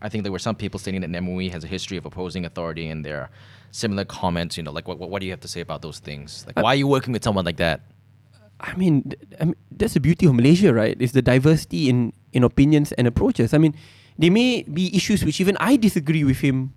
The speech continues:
Speaker 2: on, but that doesn't mean I should use the force of the authorities to clamp down on him. We just disagree, but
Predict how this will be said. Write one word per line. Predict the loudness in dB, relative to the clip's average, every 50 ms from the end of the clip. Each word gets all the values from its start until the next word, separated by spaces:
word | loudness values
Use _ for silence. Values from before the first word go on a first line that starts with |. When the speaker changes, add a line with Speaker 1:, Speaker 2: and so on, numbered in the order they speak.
| _ _ _ _ _ -2
Speaker 2:
on, | -2 -2 -2 -2 -6 -12 _ _ _ _ _ _ _ _ _
but | 0 2 2 2 0
that | 2 2
doesn't | 2 4 4 4 4
mean | 4 4
I | 4
should | 2 2 2 2
use | 2 2 0 -2
the | -4
force | -4 0 0 0 0 0
of | 0
the | 0 0
authorities | 2 4 4 6 6 4 2 0 -2 -4
to | -4 -4
clamp | 0 2 2 4 4
down | 4 4 4
on | 4 4
him. | 4 2 2 0 -2 -6 -14 _ _ _ _ _ _ _ _ _ 4
We | 6
just | 6 6 6 6
disagree, | 4 4 4 2 2 2 -2 -4 -6 -8 -8
but | -8 -8 -6